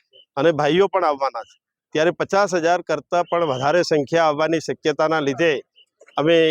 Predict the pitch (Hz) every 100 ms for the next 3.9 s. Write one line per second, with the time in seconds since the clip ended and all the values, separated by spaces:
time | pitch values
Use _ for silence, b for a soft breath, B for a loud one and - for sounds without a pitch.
0 | 147 - 143 170 170 170 156 156 156 165
1 | 147 131 139 160 156 165 165 165 165 156
2 | 165 160 156 160 156 147 170 156 131 147
3 | 165 160 175 170 160 165 175 -